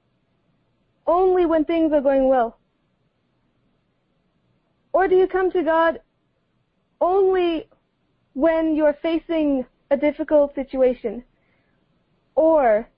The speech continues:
do you come to God rejoicing at all times?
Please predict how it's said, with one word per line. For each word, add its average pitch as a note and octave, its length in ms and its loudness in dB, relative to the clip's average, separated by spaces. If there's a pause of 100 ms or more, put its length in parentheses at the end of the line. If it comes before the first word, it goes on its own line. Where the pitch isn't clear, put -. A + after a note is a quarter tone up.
(220)
do C4+ 60 -4
you B3+ 100 -2
come B3+ 260 -2
to B3+ 100 -6
God A#3 400 0 (460)
rejoicing B3+ 840 -2 (840)
at A#3 140 -4
all B3 200 2
times? A3+ 380 -10